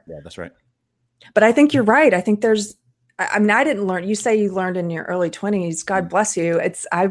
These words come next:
Speaker 2: I didn't learn until my late thirties. Like, I'm, like, try-, I feel like I'm trying to download
Speaker 1: Yeah.
Speaker 2: all these, you know, a bunch of history and philosophy and, um,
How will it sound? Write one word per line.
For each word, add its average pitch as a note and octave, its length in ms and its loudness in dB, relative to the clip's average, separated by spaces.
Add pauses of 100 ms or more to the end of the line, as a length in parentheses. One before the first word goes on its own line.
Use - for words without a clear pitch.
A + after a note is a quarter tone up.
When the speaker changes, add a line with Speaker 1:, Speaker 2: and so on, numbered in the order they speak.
(140)
Speaker 2:
I G3+ 160 2
didn't F#3+ 220 2
learn F3+ 180 2
until F#3 240 -4
my F3 140 0
late G3 340 0
thirties. F#3+ 440 0
Like, F3+ 120 2
I'm, G#3 200 2
like, G3+ 340 0 (260)
try-, A3 400 0
I G3 140 2
feel A3+ 200 -2
like G#3 160 2
I'm F3+ 120 -4
trying G3 200 -4
to F3 80 -2
download E3 760 0 (240)
Speaker 1:
Yeah. E3 80 -10
Speaker 2:
all F#3+ 120 2
these, F3+ 300 0
you F#3 160 -4
know, D#3+ 140 -4
a D#3+ 60 -4
bunch F3 280 -4
of E3+ 300 -8 (240)
history G3 760 -4
and D#3+ 280 -10
philosophy G#3 680 -4
and, D#3+ 380 -8 (180)
um, F3+ 340 -8